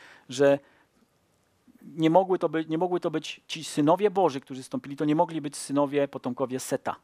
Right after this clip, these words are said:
nie? Pobożność w tym wypadku nie ma nic wspólnego, bo gdyby oni byli pobożni, to by nie latali za pogańskimi, powiedzmy, kobietami, right? A, okej. Nawet mam zapisane, tysiąc trzydzieści cztery lata od,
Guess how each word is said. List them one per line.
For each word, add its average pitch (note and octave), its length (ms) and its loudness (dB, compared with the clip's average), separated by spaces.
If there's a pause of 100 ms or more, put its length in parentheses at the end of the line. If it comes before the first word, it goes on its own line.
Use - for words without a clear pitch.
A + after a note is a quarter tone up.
(240)
nie? B2+ 140 -10 (240)
Pobożność F3 520 2
w - 20 -20
tym E3+ 120 -8
wypadku D#3+ 380 -4
nie E3 120 0
ma D#3+ 100 2
nic D#3 320 -6
wspólnego, D3+ 600 0 (220)
bo C3+ 80 -10
gdyby C#3+ 220 0
oni E3 120 2
byli D#3+ 180 0
pobożni, D#3+ 400 0
to D#3+ 80 -2
by D3+ 100 -2
nie D3+ 100 2
latali D#3 440 2 (180)
za D3 320 2 (480)
pogańskimi, D#3 800 0 (480)
powiedzmy, C#3+ 560 0 (120)
kobietami, B2+ 500 0 (160)
right? C3 320 -2 (920)
A, A#2+ 400 0
okej. B2+ 540 0 (680)
Nawet D#3 340 0
mam D#3 140 4
zapisane, D3 400 -2
tysiąc F3 280 -4
trzydzieści D#3 360 -8
cztery D#3 440 2
lata C#3+ 460 2 (520)
od, C#3 200 -6